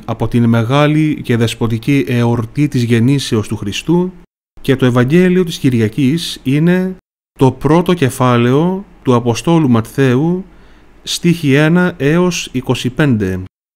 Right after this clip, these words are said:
Κατά Ματθαίον, κεφάλαιο πρώτο, στίχη ένα έως είκοσι πέντε. Μας αναφέρει δηλαδή για την, ε, γενεαλογία του Κυρίου Ιησού Χριστού, ο Απόστολος Ματθαίος,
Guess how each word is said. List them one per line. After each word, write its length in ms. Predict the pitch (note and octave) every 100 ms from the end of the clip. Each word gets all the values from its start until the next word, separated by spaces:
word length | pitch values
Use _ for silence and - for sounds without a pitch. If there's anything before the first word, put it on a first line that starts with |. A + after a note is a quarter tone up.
| _ _ _ -
Κατά 240 | A#2 A#2
Ματθαίον, 680 | A#2+ A#2 - D#3+ F3+ F#3 F3+
κεφάλαιο 580 | E3+ D#3+ D3 C#3+ B2+ A#2
πρώτο, 560 | C3+ D3 D3+ F#3 F#3
στίχη 560 | F3+ - E3+ E3+ E3+ E3
ένα 420 | C3+ D3+ E3+ E3+ -
έως 460 | C#3 D#3+ E3 - -
είκοσι 380 | A#2+ A#2+ -
πέντε. 500 | B2 D#3 A#2+ F#2+ F#2 F2+ _ _ _ _ _ _ _
Μας 260 | D3+ C3+ D3
αναφέρει 460 | C#3+ C3+ G3+ G3
δηλαδή 680 | D#3 C#3+ C3+ D3+ F#3 F#3 - -
για 200 | B2 A#2+
την, 380 | B2+ B2 A#2+ A#2
ε, 260 | A2+ A2+ -
γενεαλογία 960 | A2+ A#2+ A#2+ A#2+ A#2 A2+ C3+ F3+ F3
του 120 | E3+ C3
Κυρίου 520 | C3+ B2 E3 E3+ D#3+
Ιησού 360 | B2+ B2 - D#3
Χριστού, 640 | C#3 B2 - D3 G2 F#2 - _ _ A#2+
ο 100 | A2+
Απόστολος 540 | A2+ B2 G#2+ A2 G#2+
Ματθαίος, 760 | A2+ A2 F3 F3+ F3+ F3 -